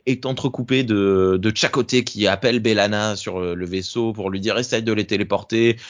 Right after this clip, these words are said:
Elle, elle, « Ah, mais ils sont pas là, je les vois pas, mais, hein, blablabli, blablabla. » Et ça, ça arrête pas d'être entrecoupé et c'est un peu dommage parce que ça coupe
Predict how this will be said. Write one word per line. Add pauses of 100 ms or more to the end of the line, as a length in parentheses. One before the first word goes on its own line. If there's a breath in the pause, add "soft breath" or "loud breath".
(160 loud breath)
Elle,
elle, «
Ah,
mais
ils
sont
pas
là,
je
les
vois
pas,
mais,
hein,
blablabli,
blablabla. »
Et
ça,
ça
arrête
pas
d'être
entrecoupé
et
c'est
un
peu
dommage
parce
que
ça
coupe